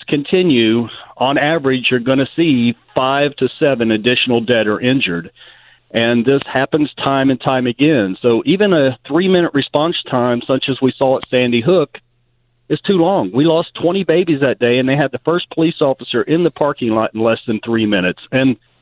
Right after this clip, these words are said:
that's a fantastic job by those police officers, but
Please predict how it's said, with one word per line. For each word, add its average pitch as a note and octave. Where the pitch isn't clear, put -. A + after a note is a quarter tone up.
that's -
a -
fantastic E3+
job C#3
by B2
those A#2+
police C#3
officers, G2+
but G#2+